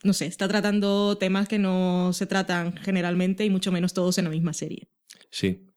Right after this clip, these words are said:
Speaker 2: y es todo dentro de una temática,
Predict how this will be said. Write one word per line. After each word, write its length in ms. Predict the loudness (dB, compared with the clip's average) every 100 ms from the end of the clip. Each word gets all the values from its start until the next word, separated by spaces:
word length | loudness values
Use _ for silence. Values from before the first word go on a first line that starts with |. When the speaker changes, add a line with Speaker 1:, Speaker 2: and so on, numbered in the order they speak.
| _
Speaker 2:
y 260 | -4 2 2
es 240 | 2 0
todo 1000 | 0 2 2 4 4 2 2 2 0 -4 _ _ -8
dentro 800 | -4 0 2 0 0 2 2 2
de 580 | 2 2 2 0 -2 -6 -10
una 600 | -2 0 0 0 0 0
temática, 760 | 0 2 0 -2 -4 -6 -6